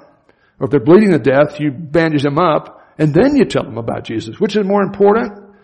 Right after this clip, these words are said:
The eternal, for sure, but which is urgent, right? If you let them bleed to death, and some of you guys, it takes you, like, thirty-five minutes to explain the gospel to people, he's, he's, he's a goner, you know?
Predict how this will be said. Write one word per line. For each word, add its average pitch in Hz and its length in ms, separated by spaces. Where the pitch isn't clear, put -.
The 165 100
eternal, 165 480
for 139 140
sure, 127 800
but 160 100
which 196 220
is 143 100
urgent, 165 480
right? 139 240
If - 80
you 160 60
let 202 140
them 127 80
bleed 202 200
to 202 80
death, 131 420
and 123 260
some 196 180
of 190 80
you 139 80
guys, 131 280
it 143 100
takes - 260
you, 165 120
like, 135 220
thirty-five 143 420
minutes 151 260
to 147 60
explain 147 300
the 127 60
gospel 160 400
to - 20
people, 175 420
he's, 165 120
he's, 156 360
he's 151 240
a 151 40
goner, 226 440
you 139 80
know? 262 120